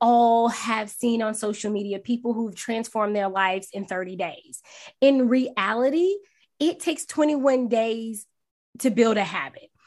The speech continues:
That does not mean twenty-one consecutive days, twenty-one days. So then that only is giving you nine extra days for life to happen. And I don't know about anybody else, but in a thirty-day month, life is gonna happen probably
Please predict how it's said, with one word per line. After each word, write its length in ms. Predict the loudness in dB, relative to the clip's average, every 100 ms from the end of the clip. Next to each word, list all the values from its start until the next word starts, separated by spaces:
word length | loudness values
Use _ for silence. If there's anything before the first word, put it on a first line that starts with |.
| _ _ -2
That 260 | 0 2
does 160 | 0 2
not 240 | 4 2
mean 240 | 0 -2 -2
twenty-one 460 | -2 0 0 -2
consecutive 720 | -2 -6 -6 -10 -6 -4 0
days, 420 | 0 0 -4 -6 -10 _ -12
twenty-one 580 | -4 0 0 0 0
days. 480 | 0 -2 -6 -16 -20 -20 -20 -8
So 160 | -2
then 180 | 2 4
that 180 | 4 2
only 240 | 2 2
is 100 | 2
giving 300 | -2 -2 -2
you 180 | 0 0
nine 480 | 0 -2 -4 -4 -6 -6
extra 400 | -8 -8 -6 -4
days 540 | 0 0 -2 -6 -10 -14 _ _
for 160 | 0
life 300 | 2 0 -2
to 80 | -4
happen. 460 | -4 -4 -8 -20 -20 _ _ _ _ -8 0
And 100 | 2
I 140 | 4
don't 140 | 4 6
know 100 | 4
about 240 | 4 2
anybody 440 | 0 0 -2 -2
else, 220 | -4 -6 -6
but 320 | -2 0 -2 _
in 300 | 2 8 8
a 120 | 8 4
thirty-day 840 | 0 0 2 4 0 0 0 0
month, 400 | -2 -2 -2 -4 -10 -20 -8
life 320 | -2 0 0
is 140 | -2 2
gonna 220 | 2 2
happen 440 | 0 -2 -4 -8 -8
probably 960 | 0 2 2 0 -2 -4 -4 -8 -12